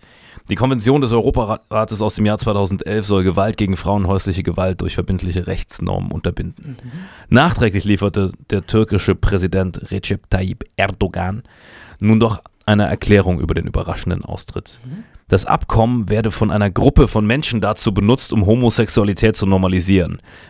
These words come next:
Speaker 1: Dies sei ein Verstoß gegen die sozialen und familiären Werte der Türkei, begründete der Kommunikationsdirektor des Präsidentenpalastes Fahrettin Altun den Schritt. Man folge dabei dem Beispiel anderer Länder,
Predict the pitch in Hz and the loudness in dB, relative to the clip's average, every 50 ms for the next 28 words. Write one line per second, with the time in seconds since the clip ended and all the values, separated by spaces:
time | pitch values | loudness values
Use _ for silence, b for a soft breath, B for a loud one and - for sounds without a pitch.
0 | B - 117 113 - 127 117 117 110 107 - - 101 - - 120 117 123 123 - | B 0 0 2 4 2 2 2 0 0 0 0 0 2 4 4 4 4 4 4
1 | - 117 104 104 92 87 95 - - - 107 107 120 120 113 110 98 - 107 98 | 2 4 4 4 4 2 2 2 2 2 4 4 2 2 0 -2 0 0 0 2
2 | 98 95 98 98 98 - 98 87 95 98 104 107 - 101 95 92 85 - 92 - | 2 2 2 2 2 0 -2 0 0 0 0 0 0 -2 -2 -2 -2 -4 -4 -2
3 | - 92 90 92 B B B B B B - - 92 - - 101 104 107 107 90 | -2 -2 -2 -4 B B B B B B -6 -6 -4 0 0 2 2 2 2 2
4 | - 101 85 - 95 90 - - 101 98 92 90 95 - 107 110 104 - - 107 | 0 0 0 0 -2 -2 0 0 2 2 2 0 0 0 0 0 0 -2 -4 -4
5 | 95 95 - - 92 90 85 - - - 90 92 95 95 104 - - 95 - 95 | -4 -2 -4 -4 -4 -4 -6 -6 -6 -6 -4 -2 -2 -4 -2 -4 0 2 2 2
6 | 90 90 90 - - - 92 90 - - b b b b b b b b _ - | 2 0 -4 -6 -6 -6 -8 -8 -8 -12 b b b b b b b b _ -4
7 | - - 107 104 101 101 107 - - 107 104 98 - - 101 95 - - - 90 | 0 0 2 2 2 0 0 0 2 0 0 0 0 0 -2 0 0 0 0 0
8 | 87 80 80 - - _ - - 90 92 - - - - - - - - - _ | 0 -2 -4 -8 -12 _ -12 -10 -10 -8 -10 -10 -10 -10 -12 -14 -18 -20 -20 _
9 | _ _ _ _ _ _ _ _ _ _ _ _ _ _ _ _ b b b b | _ _ _ _ _ _ _ _ _ _ _ _ _ _ _ _ b b b b
10 | b b b b b b - 104 98 - 175 165 170 160 135 113 127 127 127 120 | b b b b b b -4 -4 2 4 4 4 4 4 2 2 0 0 0 -2
11 | 113 - 110 107 123 127 - - 127 120 - 117 123 117 95 98 95 87 85 87 | -2 -2 -2 -4 -4 -6 -4 -2 -2 -2 -2 -2 -2 0 0 0 0 0 -2 -2
12 | 87 82 80 | -2 -4 -4